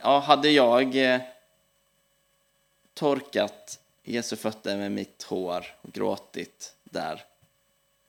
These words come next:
Jag hoppas ju det. Och den här, jag tänker att det är det som den här berättelsen kan få inspirera oss till. Att se, vad är det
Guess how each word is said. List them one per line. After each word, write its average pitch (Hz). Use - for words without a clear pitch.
Jag 117
hoppas -
ju 190
det. 104
Och 120
den 127
här, 135
jag 131
tänker 131
att 117
det 120
är 123
det 113
som 135
den 147
här 113
berättelsen 113
kan 113
få -
inspirera 113
oss 165
till. 98
Att -
se, 107
vad 139
är 113
det 107